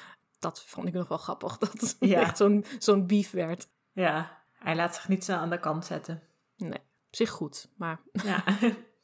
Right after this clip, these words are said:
Speaker 1: Je wil, je weet niet of Lockhart moet winnen of, eh, Snape in zo'n situatie.
Speaker 2: Nee, nee, en dat hoeft ook niet altijd, hè. Ze kunnen ook, eh, elkaar, eh, <laughs> knock-out slaan.
Speaker 1: Inderdaad, allebei verliezen. <laughs> Helemaal perfect.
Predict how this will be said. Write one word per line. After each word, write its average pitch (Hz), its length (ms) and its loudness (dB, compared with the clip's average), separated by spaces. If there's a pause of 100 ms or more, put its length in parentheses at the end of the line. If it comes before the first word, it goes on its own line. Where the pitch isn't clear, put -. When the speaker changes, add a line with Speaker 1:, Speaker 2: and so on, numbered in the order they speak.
(140)
Speaker 1:
Je 196 80 0
wil, 202 220 4
je 202 80 4
weet 202 180 6
niet 233 200 6
of 202 120 2
Lockhart 226 300 6
moet 226 140 6
winnen 208 300 6
of, - 260 0
eh, 185 240 4
Snape 180 420 2 (180)
in 196 120 0
zo'n 180 160 0
situatie. 175 680 -2 (140)
Speaker 2:
Nee, 285 240 -2 (260)
nee, 180 340 2
en 165 120 0
dat 160 120 -2
hoeft 151 180 -6
ook 156 60 -2
niet 196 140 4
altijd, 208 340 2
hè. 175 100 0
Ze 180 100 -6
kunnen 156 200 -4
ook, 156 140 -10
eh, 156 220 -2 (240)
elkaar, 165 480 -2
eh, 185 460 4
<laughs> 190 100 6
knock-out 175 480 4
slaan. 165 300 -2 (460)
Speaker 1:
Inderdaad, 226 460 4
allebei 202 340 4
verliezen. 190 540 2
<laughs> - 0 -
Helemaal 220 420 4
perfect. 214 540 4